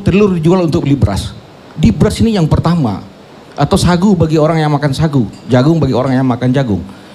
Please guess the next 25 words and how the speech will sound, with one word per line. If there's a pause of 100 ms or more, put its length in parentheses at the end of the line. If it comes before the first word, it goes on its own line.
Jadi,
eh,
terlalu
banyak
kali (160)
kerja
pemerintah.
Cukup
satu
aja. (1400)
Penuhi
kebutuhan
pangan
beras
ini (560)
sesuai
dengan
keperluan, (580)
kebutuhan
keluarga,
udah
selesai
masalahnya. (320)
Oh,
masalah